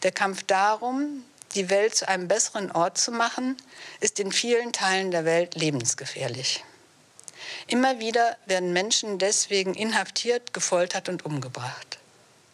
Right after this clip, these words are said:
Uns hat leider in den vergangenen Tagen die Nachricht vom Tod unseres langjährigen Partners und Freundes, dem libanesischen Journalisten und Verleger Lokman Slim, zutiefst erschüttert.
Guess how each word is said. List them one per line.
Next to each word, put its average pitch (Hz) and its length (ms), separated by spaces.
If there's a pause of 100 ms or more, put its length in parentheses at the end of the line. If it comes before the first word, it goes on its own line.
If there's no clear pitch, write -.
(580)
Uns 247 240
hat 262 120
leider 220 340
in 208 100
den 196 160
vergangenen 202 540
Tagen 208 420
die 180 80
Nachricht 190 720 (340)
vom 180 220
Tod 254 340
unseres 180 540
langjährigen 185 640
Partners 202 500
und 160 160
Freundes, 214 760 (360)
dem 185 100
libanesischen 185 1120
Journalisten 190 960 (680)
und 185 160
Verleger 214 720 (440)
Lokman 175 500
Slim, 233 440 (240)
zutiefst - 520
erschüttert. - 580